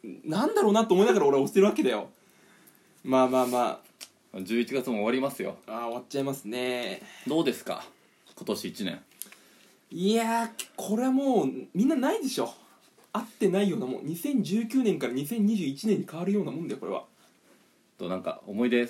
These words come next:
Speaker 2: 強いて、強いて言えばの、一月から三月ぐらいで思い出ない？
Speaker 1: 一月から三月くらい？一月から三、いやー、だからないよね、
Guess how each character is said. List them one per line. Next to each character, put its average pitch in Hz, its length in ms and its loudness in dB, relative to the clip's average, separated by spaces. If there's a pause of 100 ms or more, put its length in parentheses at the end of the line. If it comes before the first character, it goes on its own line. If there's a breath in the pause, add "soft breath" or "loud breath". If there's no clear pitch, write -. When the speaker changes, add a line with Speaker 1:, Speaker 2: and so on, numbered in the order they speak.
(180)
Speaker 2:
強 139 220 -2
い - 20 -10
て、 - 280 -8
強 - 180 -6
い - 20 -2
て - 80 -4
言 92 80 0
え - 20 -2
ば 82 120 -4
の、 67 160 -12 (200)
一 - 220 -6
月 101 280 -4
か - 120 -4
ら - 80 -4
三 101 160 -6
月 101 160 -4
ぐ 104 80 -4
ら 92 80 0
い 82 40 -6
で 82 40 -6
思 85 160 -6
い 90 40 -6
出 90 60 -6
な 90 140 -6
い？ 85 80 -8 (160)
Speaker 1:
一 - 480 -2
月 196 240 6
か - 80 4
ら - 80 2
三 160 140 0
月 170 160 -4
く - 80 -4
ら - 120 -4
い？ - 120 -10 (960 loud breath)
一 139 340 -4
月 226 280 -2
か 208 140 -4
ら 190 100 -2
三、 202 400 -2
い 165 80 -6
や 190 280 4
ー、 185 40 -2
だ 180 100 -2
か 170 100 -2
ら 135 100 2
な 156 420 2
い 311 120 6
よ 120 80 -4
ね、 110 220 -8